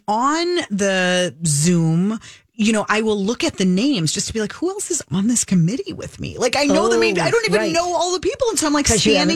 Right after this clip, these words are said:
Speaker 1: scanning the
Speaker 2: yeah.
Speaker 1: names, and most people, myself included, like, because we're not all actively participating all the time, you're mostly l-, listening and taking in information. Like,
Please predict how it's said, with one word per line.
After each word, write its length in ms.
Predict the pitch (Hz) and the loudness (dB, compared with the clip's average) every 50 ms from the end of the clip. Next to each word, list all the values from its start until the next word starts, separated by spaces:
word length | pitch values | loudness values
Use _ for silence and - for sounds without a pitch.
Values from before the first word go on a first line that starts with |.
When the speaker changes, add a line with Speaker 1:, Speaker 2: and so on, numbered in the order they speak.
| - | 0
Speaker 1:
scanning 40 | - 294 285 | 0 0 0
the 40 | 247 | 0
Speaker 2:
yeah. 60 | 233 | 0
Speaker 1:
names, 560 | 220 214 208 220 247 269 311 339 370 392 370 - - | 0 0 0 0 0 0 0 0 0 -2 -2 -2 -2
and 260 | 269 294 285 277 285 - - - - - - | 0 2 2 2 0 -2 -4 -10 -10 -8 -4
most 540 | - 247 247 254 269 311 359 - - - - | -2 0 2 2 2 2 0 0 -2 -4 -6
people, 360 | - - 320 320 - 370 349 | -4 -4 -2 -2 -2 -2 0
myself 400 | 294 285 262 233 - 262 247 262 | 0 0 2 2 0 0 -2 -2
included, 440 | 277 254 254 - 240 240 247 277 277 | -2 -4 -2 -2 -2 0 0 0 2
like, 240 | 269 247 233 220 - - 202 | 2 0 0 0 -4 -4 -2
because 460 | 214 254 226 - 262 294 294 254 240 | -2 0 0 2 2 2 0 0 -2
we're 180 | 202 170 214 226 | -2 0 0 2
not 260 | 233 233 240 240 233 - | 2 2 0 -2 -2 -2
all 480 | - 214 226 233 226 226 220 220 160 - - | -2 0 0 2 2 0 0 -2 -4 -8 -6
actively 460 | - 190 208 202 - 233 190 202 208 - | -4 -4 -2 -2 -2 -2 0 0 0 0
participating 680 | - 180 160 - 196 165 - 214 - 220 208 202 196 | 0 0 0 0 0 0 0 0 0 0 2 2 0
all 120 | 170 170 | 0 0
the 100 | 165 175 | 0 0
time, 240 | - 180 180 196 208 | 0 2 2 2 2
you're 100 | 185 175 | 2 4
mostly 400 | 170 170 170 190 - - 185 180 | 4 2 2 0 0 -2 -2 -2
l-, 160 | 180 170 165 147 | 0 -2 -2 -2
listening 500 | 185 175 170 180 165 - - 202 196 190 | 0 0 2 2 2 2 2 2 2 2
and 80 | 180 175 | 2 0
taking 320 | - 185 170 165 180 180 | 0 0 0 0 0 2
in 100 | 170 165 | 2 2
information. 560 | 165 165 156 - 165 160 160 165 - - 220 226 | 2 2 2 2 2 2 2 0 0 0 0 0
Like, 220 | 214 208 208 - | 0 -2 -2 -6